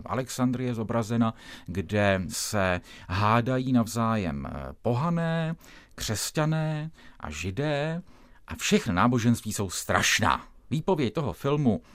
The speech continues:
zní: "Všechna náboženství jsou strašná." Jakmile se těm náboženstvím dostane jenom trochu moci, okamžitě začnou pronásledovat.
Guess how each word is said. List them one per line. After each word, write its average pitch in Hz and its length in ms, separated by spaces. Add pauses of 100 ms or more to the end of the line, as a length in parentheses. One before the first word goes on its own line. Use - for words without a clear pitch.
(160)
zní: 175 680 (220)
"Všechna - 380
náboženství 135 600
jsou 113 200
strašná." - 680
Jakmile 165 680 (100)
se 127 480
těm 107 180
náboženstvím 143 720
dostane 135 520 (260)
jenom 180 360
trochu 208 600
moci, 90 560 (380)
okamžitě 175 680
začnou 139 380
pronásledovat. 92 720